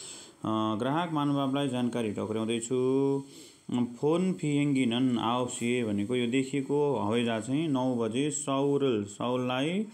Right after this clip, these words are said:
छुल्बाले छ प्रस्थान गरेर आवश्य ओसु, ओसु बुन्चुमे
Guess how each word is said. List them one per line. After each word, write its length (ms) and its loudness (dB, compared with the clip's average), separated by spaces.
छुल्बाले 460 0
छ 80 -6
प्रस्थान 800 -2
गरेर 280 0
आवश्य 680 -2
ओसु, 360 0
ओसु 300 -2
बुन्चुमे 680 0